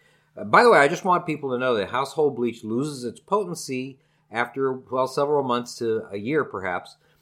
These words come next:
So you might consider some granular pool shock, something that's, uh,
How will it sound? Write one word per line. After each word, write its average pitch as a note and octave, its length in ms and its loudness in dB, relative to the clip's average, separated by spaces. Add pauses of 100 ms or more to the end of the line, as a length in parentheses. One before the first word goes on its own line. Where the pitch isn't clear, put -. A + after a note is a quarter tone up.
(140)
So A#2 140 0
you A2 180 -2
might A2+ 260 -2
consider D3+ 380 -2
some A#2 200 -8
granular G#2+ 540 -2
pool G#3+ 340 0
shock, D2 380 -6
something C3 340 -6
that's, - 300 -10 (480)
uh, G2 280 -2